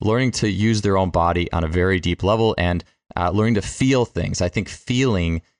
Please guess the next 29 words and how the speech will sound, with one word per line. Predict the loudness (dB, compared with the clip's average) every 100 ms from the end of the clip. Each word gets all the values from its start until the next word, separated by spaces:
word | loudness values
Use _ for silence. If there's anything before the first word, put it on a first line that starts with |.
| -8
is | -4 -2
really | 0 0 2 2 2
the | 0
huge | -2 0 0 2
missing | 0 0 -2
component | -2 0 0 0
when | -2
it | -2
comes | -2 -2 -2
to, | -2 -2 -2 -4
uh, | -4 -2
speed | -2 -2 -2
training | -4 -4 -4
these | -4
days. | -4 -4
So | -2 -4 -6 _ -2
long | 0 2
answer, | 0 0 0 0
probably | 0 2
got | 2 2 0
on, | 0 0
on |
a | 0 -2
little | -2 0 0
bit | 0 -2
of | -2
a | -2
soapbox, | -2 0 0 0 -2
but | -2 -2